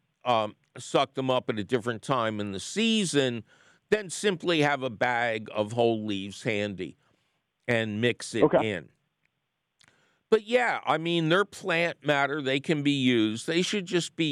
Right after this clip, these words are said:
Speaker 1: used more carefully. Um, it's a sin it's not the right, co-,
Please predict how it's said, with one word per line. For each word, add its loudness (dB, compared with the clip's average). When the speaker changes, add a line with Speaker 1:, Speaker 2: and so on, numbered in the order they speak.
Speaker 1:
used 2
more 2
carefully. -2
Um, 0
it's 0
a 2
sin 0
it's -6
not 0
the 0
right, 0
co-, -8